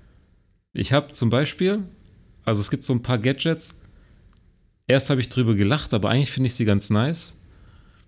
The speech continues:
Ich hab ein Gadget neben, also ich, auf so einem Schreibtisch, hier hast du ja manchmal so einen,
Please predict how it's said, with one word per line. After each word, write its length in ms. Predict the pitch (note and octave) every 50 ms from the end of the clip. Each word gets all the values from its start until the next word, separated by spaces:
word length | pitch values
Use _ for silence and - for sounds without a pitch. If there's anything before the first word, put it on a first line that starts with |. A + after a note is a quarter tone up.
| _ _ _ _ _ _ _ _ _ _ _ -
Ich 60 | G#2+
hab 120 | A2+ - -
ein 220 | A2+ A#2+ C#3 D3
Gadget 540 | - D3 D3 D3+ - - D3+ D3+ D3+ - - - - - - - - - - -
neben, 480 | G#2 G#2+ B2 C#3 D3 D#3 D#3+ D#3 D3+ - -
also 220 | G2+ G2 F#2 G2
ich, 180 | G#2 - - - - - - - - - - -
auf 140 | G2+ F#2 -
so 100 | - G#2+
einem 360 | G2+ G2 G2 G2 G2+ G#2 - -
Schreibtisch, 520 | - - - A2+ A2+ A2+ - A2+ G#2 -
hier 100 | G#2+ G2
hast 160 | F#2+ - -
du 40 | G#2+
ja 40 | G2
manchmal 240 | G2 G2 G2+ G2+ F2+
so 120 | F#2 F#2
einen, 260 | F#2 F2+ F2+ F2+ -